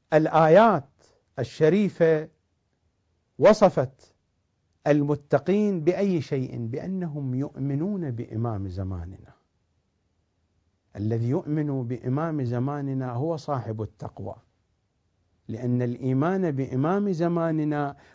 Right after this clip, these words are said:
هو الذي يكون حائلاً بين الإنسان وبين الضلال. الإيمان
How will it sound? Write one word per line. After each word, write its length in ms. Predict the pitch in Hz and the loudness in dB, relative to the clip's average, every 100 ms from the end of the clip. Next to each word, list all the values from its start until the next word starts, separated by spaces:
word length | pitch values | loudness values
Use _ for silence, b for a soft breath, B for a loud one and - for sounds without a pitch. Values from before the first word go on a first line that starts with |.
| - | 0
هو 120 | 170 | 4
الذي 440 | 233 226 208 185 175 | 4 4 2 2 0
يكون 440 | 147 165 160 147 | 0 -2 -2 -2
حائلاً 540 | - 160 165 143 139 | -2 -2 0 -2 -2
بين 460 | 135 123 151 180 185 | 0 0 0 0 0
الإنسان 720 | 175 165 165 151 165 165 156 131 | -2 -4 -6 -6 -6 -4 -6 -6
وبين 400 | 123 131 123 117 | -4 -2 -2 -2
الضلال. 540 | 110 113 113 113 92 - _ _ _ _ _ - | -2 -2 0 -2 -6 -16 _ _ _ _ _ -6
الإيمان 840 | 131 131 139 151 208 226 196 156 | -6 -2 -2 0 2 2 0 -2